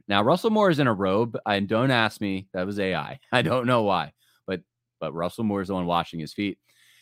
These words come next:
And I just thought, I, I thought it was funny, but I, but I was mocking them essentially. But, and a lot of people totally miss the point on this. I, I post one, uh, reaction from someone. There's a, there's a bunch of them though, where they're like, you know, basically I'm insinuating that Russell Moore would not wash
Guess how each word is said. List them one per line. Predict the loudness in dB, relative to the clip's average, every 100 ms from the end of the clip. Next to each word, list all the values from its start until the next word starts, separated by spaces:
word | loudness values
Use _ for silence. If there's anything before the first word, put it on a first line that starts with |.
| _ _
And | 0
I | 2
just | 0 0
thought, | 4 4 2 -4 -14 -12 -12
I, | -6
I | 0
thought | 4 4
it |
was | 2 2
funny, | 4 4 2
but | 0 0
I, | 0 0
but | 0
I |
was | 0 2
mocking | 0 0 -2
them | -6
essentially. | -6 -6 -6 -6 -4
But, | -6 -8 _ _ _ -2
and | 0
a | 2
lot | 2
of | 2
people | 0 0 -2 -4 -2
totally | 0 2 2
miss | -2
the | -6
point | -8 -8 -6
on | -10
this. | -14 -8
I, | -4 -4
I |
post | -2 -4 -4
one, | -6 -4 -2 -4 -6
uh, | -6
reaction | -4 -4 -4 -10
from | -12 -12
someone. | -10 -8 -8
There's | -8
a, | -10 -8
there's | -10 -8
a |
bunch | -10 -10 -10
of |
them | -10
though, | -8 -6
where | -6 -6
they're | -6
like, | -6 -8 _ _ _ _ _ -4
you |
know, | 0 0 -4 _ _
basically | -2 0 0 -2 0
I'm | 0
insinuating | -2 -4 -4 -2 -2 -4
that | -4
Russell | -4 -2 -2
Moore | -2 -4
would | -4
not | 0 2 0 -6 _
wash | -4 -2 -4 -12